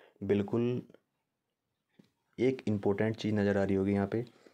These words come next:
जो कि मैंने आपको वन डे के चार्ट पे चेक कराया था। यहाँ पर ये जो एरिया मैं बता रहा हूँ बार बार आपसे, ये बिल्कुल no trade zone है गाइस। यानी कि अगर आपको मैं क्लियर बोलूँ तो बहत्तर हज़ार तीन सौ साठ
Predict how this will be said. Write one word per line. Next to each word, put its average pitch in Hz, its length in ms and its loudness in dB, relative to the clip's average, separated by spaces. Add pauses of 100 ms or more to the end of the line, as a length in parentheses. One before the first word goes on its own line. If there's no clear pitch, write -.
(420)
जो 101 160 4
कि 104 120 0
मैंने 101 180 2
आपको 101 220 0
वन 101 180 2
डे 101 80 2
के 101 80 0
चार्ट 98 220 0
पे 101 80 -2
चेक 101 260 0
कराया 98 260 4
था। 113 180 -2 (520)
यहाँ 98 180 0
पर 113 180 -2
ये 104 260 0
जो 104 220 0
एरिया 101 420 2
मैं 101 180 0
बता 98 240 2
रहा 107 80 0
हूँ 104 120 0
बार 101 180 4
बार 101 160 4
आपसे, 101 300 -2
ये 107 220 0
बिल्कुल 101 360 -2 (800)
no 98 300 0 (300)
trade 104 320 2
zone 95 240 -2
है 92 80 -4
गाइस। 95 260 -8 (720)
यानी 101 280 2
कि 127 240 0 (340)
अगर 104 240 2
आपको 104 280 2
मैं 120 140 0
क्लियर 104 280 2
बोलूँ 104 360 2 (580)
तो 104 100 2
बहत्तर 98 380 4
हज़ार 104 220 4
तीन 101 200 2
सौ 110 180 0
साठ 107 300 2